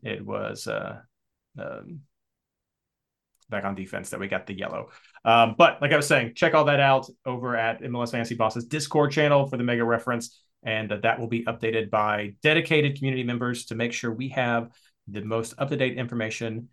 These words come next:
as possible, which it's just tough to get that on Monday. So, uh, it is, it is okay, everyone. Let's see here.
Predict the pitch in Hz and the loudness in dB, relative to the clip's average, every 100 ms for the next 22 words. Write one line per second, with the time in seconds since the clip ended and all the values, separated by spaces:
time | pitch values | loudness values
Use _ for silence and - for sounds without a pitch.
0 | _ _ 98 101 - 143 139 113 104 131 | _ _ -12 -10 -2 0 0 -4 -6 -6
1 | 139 107 - - - 113 - - 151 - | -8 -10 -10 -14 -14 -16 -12 -6 -6 -4
2 | 120 117 113 107 - 110 98 95 85 - | -6 -2 -2 -4 -8 -8 -8 -10 -14 -12
3 | - 50 - _ _ _ - 98 92 95 | -10 -10 -12 _ _ _ -10 -8 -8 -10
4 | - 101 95 95 - 101 98 - - 110 | -10 -8 -10 -12 -10 -10 -10 -12 -8 -4
5 | 113 110 110 104 101 117 _ _ _ _ | -2 -4 -4 -4 -4 -10 _ _ _ _
6 | - 104 90 - - - _ _ _ _ | -8 -8 -8 -12 -12 -14 _ _ _ _
7 | _ _ _ _ _ _ _ _ - 110 | _ _ _ _ _ _ _ _ -12 -10
8 | - 104 101 101 | -8 -10 -10 -12